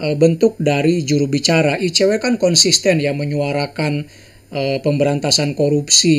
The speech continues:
misalnya sejak awal berdiri sampai sekarang, sehingga mereka dianggap representasi dari suara masyarakat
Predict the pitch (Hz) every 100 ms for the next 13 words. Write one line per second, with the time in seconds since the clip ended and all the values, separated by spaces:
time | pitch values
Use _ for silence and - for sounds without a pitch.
0 | 135 127 151 139 139 143 143 - 147 143
1 | 143 139 147 151 - 139 139 - 196 190
2 | 160 156 180 240 190 277 196 180 180 262
3 | - - - - 208 208 208 214 202 269
4 | 277 - 165 160 160 160 151 147 139 -
5 | 160 127 - 233